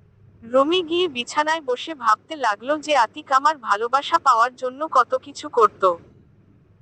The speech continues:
প্রতিদিন অনেকগুলো থাপ্পড় খাওয়ার পরও আমার পিছনে পড়ে থাকত। আমি বুঝতে পারিনি ওর কষ্টটা।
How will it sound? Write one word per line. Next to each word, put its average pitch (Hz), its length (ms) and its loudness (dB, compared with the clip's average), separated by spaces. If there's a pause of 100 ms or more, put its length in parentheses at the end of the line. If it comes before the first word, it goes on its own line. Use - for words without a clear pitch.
(420)
প্রতিদিন 349 560 2
অনেকগুলো 285 600 0
থাপ্পড় 320 520 -2
খাওয়ার 240 340 2
পরও 269 280 0
আমার 262 360 4
পিছনে 285 380 -12
পড়ে 247 260 2
থাকত। 202 500 0 (720)
আমি 262 320 4
বুঝতে 277 440 -10
পারিনি 277 500 -2
ওর 285 200 -2
কষ্টটা। 220 680 2